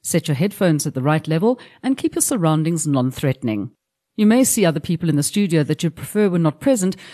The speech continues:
so if they annoy you, ask them to leave. However, be aware that it may be a sound controller attending to the technical side of the recording who can't leave. You'll find pens and notepads in the studio,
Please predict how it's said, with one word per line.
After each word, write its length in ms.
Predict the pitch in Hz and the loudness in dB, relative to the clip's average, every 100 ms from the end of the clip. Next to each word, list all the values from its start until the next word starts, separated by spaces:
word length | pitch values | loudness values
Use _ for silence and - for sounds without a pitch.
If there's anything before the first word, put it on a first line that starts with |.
| - | -8
so 260 | - 370 339 | -4 -2 -2
if 240 | - 269 | -4 -4
they 160 | 294 294 | 0 2
annoy 340 | 226 202 233 | 4 6 4
you, 340 | 214 214 247 _ | 4 4 0 _
ask 260 | 254 247 - | -2 -2 -2
them 180 | 240 233 | -2 0
to 120 | 240 | -2
leave. 460 | 240 294 160 - - _ | 0 0 0 -4 -12 _
However, 340 | - 143 139 247 | -2 0 2 0
be 200 | 170 151 | 2 2
aware 280 | 139 143 147 | 4 2 0
that 160 | 156 | -2
it 80 | - | 0
may 160 | 151 151 | 0 2
be 140 | 151 | 0
a 40 | |
sound 360 | 139 - 226 277 | -2 0 0 2
controller 460 | 269 233 151 143 151 | 0 0 2 2 0
attending 360 | - 165 151 | 0 0 0
to 140 | - 135 | -4 -6
the 100 | 147 | -4
technical 460 | 247 269 285 190 | -2 0 0 0
side 260 | - 127 123 | -2 -2 -2
of 80 | 127 | -2
the 80 | |
recording 480 | 131 - 180 160 143 | -2 0 2 2 2
who 160 | 147 220 | 0 -2
can't 400 | - 214 277 147 | 0 0 0 0
leave. 340 | 110 62 - - _ _ - | -4 -6 -12 -20 _ _ 0
You'll 140 | 269 | 2
find 320 | 220 185 170 170 | 2 2 2 2
pens 280 | 202 254 | 4 4
and 160 | 214 147 | 2 2
notepads 400 | 156 - 156 - | 2 2 0 0
in 60 | 160 | 0
the 80 | |
studio, 480 | 151 - 233 185 135 | 0 2 4 4 2